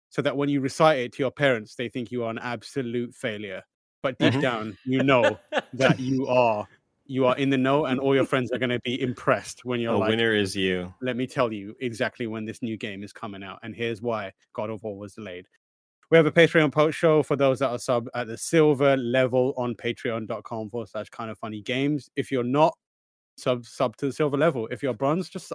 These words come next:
Speaker 1: up it a bit if you can, obviously. Um, so stick around for that. Otherwise, until next time, laugh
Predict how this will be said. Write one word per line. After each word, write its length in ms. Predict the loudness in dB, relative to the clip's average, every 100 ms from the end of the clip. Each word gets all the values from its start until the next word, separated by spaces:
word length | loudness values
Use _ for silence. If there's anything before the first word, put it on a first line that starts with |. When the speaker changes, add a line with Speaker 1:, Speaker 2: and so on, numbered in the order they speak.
| -4
Speaker 1:
up 160 | -2 2
it 120 | 2
a 60 |
bit 260 | 4 2 0 -8 _ -14
if 100 | -10
you 80 | -8
can, 220 | -8 -10
obviously. 380 | -12 -16 -18 _ _ _ _ _ _ _
Um, 420 | -10 -8 -6 -6 -10 _
so 140 | -10
stick 180 | -6 -2
around 160 | -2 0
for 100 | 4
that. 200 | 4 4
Otherwise, 680 | 2 4 8 8 6 2 -8 -6
until 300 | -2 4 4
next 280 | 4 2 2
time, 360 | 2 4 0 -4 _ _ _ _ _ -12
laugh 460 | -8 -6 -8 -12